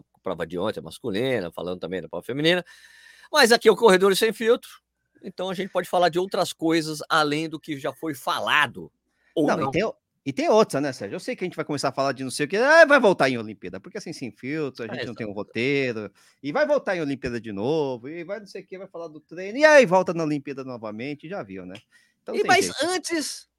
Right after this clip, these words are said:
Speaker 1: de
Speaker 2: É.
Speaker 1: falar de Olimpíada, eu gostaria de salientar que
Speaker 2: Ah.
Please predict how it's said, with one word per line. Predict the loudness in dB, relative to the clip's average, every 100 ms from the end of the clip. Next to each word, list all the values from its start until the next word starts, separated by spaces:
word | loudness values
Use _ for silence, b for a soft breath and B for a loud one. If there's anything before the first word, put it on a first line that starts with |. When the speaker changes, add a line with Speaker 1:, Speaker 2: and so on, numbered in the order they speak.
| _ _ -10
Speaker 1:
de | -4
Speaker 2:
É. | 0
Speaker 1:
falar | 2 0
de | 0
Olimpíada, | -2 -2 -4 -2 0
eu | 0
gostaria | 0 0 -2 -2
de | -4
salientar | -8 -2 -2 -2 -6 -4 -4 -4 b b b
que | 0
Speaker 2:
Ah. | 4 6 6 4 2 -2